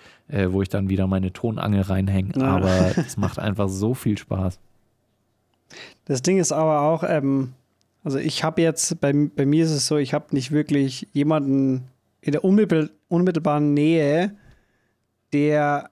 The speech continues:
Speaker 2: auch so das gleiche Hobby hat, sag ich jetzt mal. Das heißt, so größere Projekte sind einfach nicht umsetzbar für mich,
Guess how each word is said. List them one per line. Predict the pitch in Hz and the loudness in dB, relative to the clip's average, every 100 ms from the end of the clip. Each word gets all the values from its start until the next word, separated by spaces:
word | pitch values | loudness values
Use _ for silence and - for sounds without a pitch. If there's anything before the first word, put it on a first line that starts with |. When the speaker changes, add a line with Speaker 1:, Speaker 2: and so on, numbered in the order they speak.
| _ | _
Speaker 2:
auch | - 156 165 | -2 -2 -2
so | - 160 156 | -2 0 0
das | 156 151 - | 0 -4 -4
gleiche | 151 135 131 - | -4 -4 -6 -2
Hobby | 190 202 | -2 0
hat, | 131 123 175 - - | -2 -2 -6 -10 -8
sag | 135 | -4
ich | 135 | -2
jetzt | 131 | -4
mal. | 147 180 233 _ _ | -4 -4 -6 _ _
Das | 165 | -4
heißt, | 143 139 | -4 -2
so | - | -4
größere | 127 147 165 - 151 | -4 -2 0 0 -2
Projekte | 135 139 143 - - | -2 -2 -2 -2 -2
sind | 143 135 | 0 0
einfach | 131 123 120 123 | -2 -2 -4 -4
nicht | 147 - - - - | -4 -4 -8 -12 -4
umsetzbar | 170 165 143 123 - 120 123 | 0 0 -2 -4 -4 -4 -2
für | 131 | -2
mich, | 143 170 | -4 -4